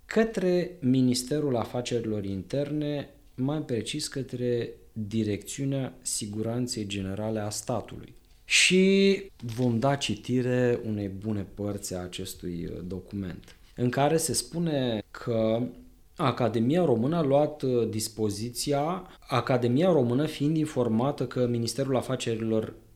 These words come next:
Interne, de acord cu Ministerul Finanțelor, a luat dispoziția să se distrugă anumite medalii, plachete și insigne împreună cu tiparele lor,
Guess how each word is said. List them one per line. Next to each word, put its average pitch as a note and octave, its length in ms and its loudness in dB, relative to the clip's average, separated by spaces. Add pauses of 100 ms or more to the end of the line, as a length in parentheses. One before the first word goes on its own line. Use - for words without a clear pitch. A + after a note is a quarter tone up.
Interne, A2 580 0
de F#2 100 -4
acord B2+ 320 -4
cu B2 100 -8
Ministerul A#2 400 0
Finanțelor, A#2 840 -4 (280)
a B2+ 120 4
luat D#3 320 4
dispoziția A2+ 840 -2
să A#2 160 -4
se A2 160 -4
distrugă B2 480 -2
anumite A#2 440 2
medalii, G#2+ 500 0
plachete A2 520 -4
și G2+ 200 -2
insigne C#3 640 -4 (220)
împreună A#2+ 580 0
cu C#3+ 140 -4
tiparele B2 640 0
lor, C3 420 0